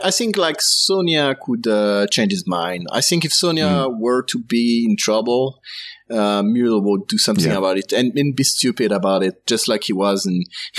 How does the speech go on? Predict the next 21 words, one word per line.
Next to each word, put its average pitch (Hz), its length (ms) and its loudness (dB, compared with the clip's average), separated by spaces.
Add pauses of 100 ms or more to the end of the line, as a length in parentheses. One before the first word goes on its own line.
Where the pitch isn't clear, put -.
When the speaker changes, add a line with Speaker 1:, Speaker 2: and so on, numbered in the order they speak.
Speaker 1:
<laughs> - 0 - (120)
because 147 220 -2
I 175 60 2
also 160 180 0
like 120 220 0
that, 120 320 0 (340)
you 139 80 -2
know, 131 160 2
when, 147 380 0
uh, 113 420 2 (300)
when 135 160 -2
they 151 80 0
have 143 80 0
this 135 180 -2
talk 156 200 0
about 117 180 0
the 110 80 0
souls, 123 500 0
Raban 120 300 0
tells 110 280 0
Mule, 113 360 0